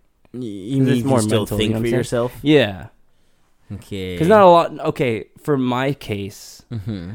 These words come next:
Speaker 2: my c-, auntie is not able to really do things on her own.
Speaker 1: Okay.
Speaker 2: You know what I'm saying?
Speaker 1: Yeah.
Speaker 2: So I guess that's kind of, like, where I feel like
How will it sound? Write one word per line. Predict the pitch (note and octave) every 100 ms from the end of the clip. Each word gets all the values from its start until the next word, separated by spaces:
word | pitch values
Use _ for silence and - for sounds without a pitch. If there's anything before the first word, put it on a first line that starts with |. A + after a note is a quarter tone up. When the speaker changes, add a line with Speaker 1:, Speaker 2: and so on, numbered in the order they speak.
| -
Speaker 2:
my | A2 G#2+ G#2+ G#2 G#2
c-, | - -
auntie | A#2 A2 G2 G2 -
is | A2 G2+
not | G#2+ G#2+ G#2 F2
able | G2+ G#2+
to | -
really | G2+ F#2 F#2+
do | G2+
things | - G2+
on | G2 F#2+
her | G2
own. | - - - A2
Speaker 1:
Okay. | -
Speaker 2:
You | G#2
know | -
what | B2
I'm | G#2+
saying? | G#2 G#2+ D3+
Speaker 1:
Yeah. | C#3 E2+ F2 _ _ _
Speaker 2:
So | D3
I |
guess | C#3+ C#3
that's | C3 C3 -
kind | D#3 C#3+
of, | B2+
like, | C3 B2 - _ _ - - - - - - - -
where | A2 A2+ F#2+
I | G#2+
feel | - A#2+ A2+
like | G#2+